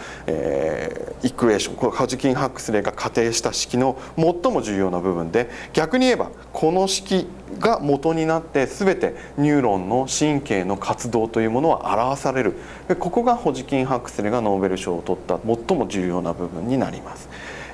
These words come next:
また今回あるニューロンシミュレーターもこの仮定に基づいて、えー、シミュレーションを行っています。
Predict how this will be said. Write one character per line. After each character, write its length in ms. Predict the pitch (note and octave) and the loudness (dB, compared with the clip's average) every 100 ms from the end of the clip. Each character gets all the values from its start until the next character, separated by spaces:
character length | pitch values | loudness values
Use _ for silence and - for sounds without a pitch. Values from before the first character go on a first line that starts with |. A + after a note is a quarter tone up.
| - | 0
ま 260 | F3+ F#3 | 2 4
た 160 | G3+ G3+ - | 4 0 -2
今 240 | - G#3+ G3+ | 0 0 2
回 240 | F3 B2+ | 2 2
あ 80 | A#2 | 2
る 160 | C#3 C#3+ | 2 4
ニ 100 | C#3 | 4
ュ 80 | |
ー 20 | C#3+ | 4
ロ 100 | C#3+ | 2
ン 60 | |
シ 140 | C3+ C#3 | 0 0
ミ 60 | |
ュ 20 | C3 | 2
レ 80 | B2+ | 2
ー 60 | |
タ 120 | B2+ | 2
ー 40 | F#2 | 2
も 140 | A#2 | 0
こ 260 | A#2+ - F#3 | -2 0 2
の 200 | G#3 - | 2 0
仮 180 | - D3+ | -2 -2
定 200 | C#3+ C3+ | 2 2
に 100 | B2+ | 2
基 20 | A#2+ A#2 | 0 0
づ 220 | B2+ B2+ B2 | 0 2 0
い 80 | |
て、 280 | G2 F#3+ A3 - - - | 2 0 0 -2 -4 -2
え 60 | |
ー、 40 | G2+ | 0
シ 200 | - G#2 | 2 2
ミ 60 | |
ュ 20 | |
レ 100 | F#2 F2+ | 2 2
ー 20 | |
シ 120 | - | 2
ョ 40 | |
ン 140 | D#3 E3 | 2 4
を 60 | |
行 100 | F#3 | 2
っ 120 | E2+ D#2 | -2 -4
て 180 | - | -10
い 20 | B1+ - | -12 -12
ま 100 | - | -14
す。 160 | - | -16